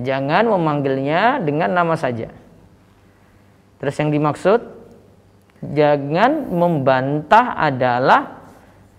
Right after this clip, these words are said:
membantah orang tua. Nah, ini tadi ada kalimat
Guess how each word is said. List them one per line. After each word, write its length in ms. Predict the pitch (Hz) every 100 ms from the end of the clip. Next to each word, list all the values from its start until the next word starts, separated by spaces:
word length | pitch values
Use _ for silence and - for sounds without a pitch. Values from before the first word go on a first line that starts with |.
| _ _ -
membantah 560 | 160 160 165 180 277 214
orang 400 | 226 214 202 185
tua. 480 | 220 160 180 -
Nah, 80 | -
ini 160 | 117 117
tadi 180 | 127 147 -
ada 320 | - 139 131
kalimat 320 | 127 135 165